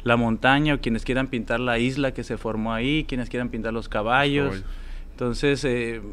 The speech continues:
Speaker 1: vamos a estar ahí, eh, atendiendo a la población, vamos a dar fruta, vamos a dar, eh, bebida, música, eh, vamos a tener carpas para el tema del sol, y pues va a ser la primera actividad de muchas, porque nos dio instrucción el alcalde Juan de, Juan de Dios Gámez Mendívil que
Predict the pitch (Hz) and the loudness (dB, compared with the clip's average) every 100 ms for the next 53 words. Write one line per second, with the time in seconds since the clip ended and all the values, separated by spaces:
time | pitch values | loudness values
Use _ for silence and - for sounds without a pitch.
0 | 107 120 120 127 127 104 123 120 120 117 | -4 0 0 0 -2 -2 2 2 4 2
1 | 120 117 104 - - - 120 117 113 127 | 2 2 0 -6 -8 -4 -2 0 2 2
2 | 127 120 113 110 147 175 170 135 127 127 | 0 0 2 2 2 0 2 2 2 2
3 | 170 185 - - 151 139 127 127 127 - | 4 6 8 6 4 2 4 2 0 -8
4 | - - - 110 107 113 113 110 147 165 | -12 -8 -4 -2 -2 -2 -2 2 4 6
5 | 151 147 139 139 160 - 139 147 139 139 | 6 4 4 2 2 0 0 2 2 2
6 | 131 - - 113 117 127 - 123 123 120 | -2 -4 -4 -4 -4 -6 -2 -2 -2 2
7 | 151 156 147 - 120 110 127 131 123 - | 0 2 -2 -2 -2 -2 0 0 0 2
8 | 147 165 160 - - - - 123 123 120 | 4 4 0 -6 -12 -6 0 2 4 4
9 | 120 - 135 127 135 143 175 180 175 139 | 2 0 -2 2 2 4 4 4 4 4
10 | 156 156 - 131 131 156 156 160 160 170 | 6 6 4 4 4 4 4 4 2 -2
11 | 165 - - - - - 135 120 127 123 | -4 -6 -16 -16 -12 -2 -2 0 0 0
12 | 117 127 147 160 143 117 104 131 - 123 | 2 2 4 4 4 0 0 -4 -2 -2
13 | 135 139 156 123 120 131 143 151 - 117 | 0 2 2 2 2 2 4 0 0 0
14 | 113 - - 127 117 123 127 135 147 151 | 0 -2 2 4 4 2 2 2 2 2
15 | 151 147 156 147 135 117 | 4 4 2 0 0 -2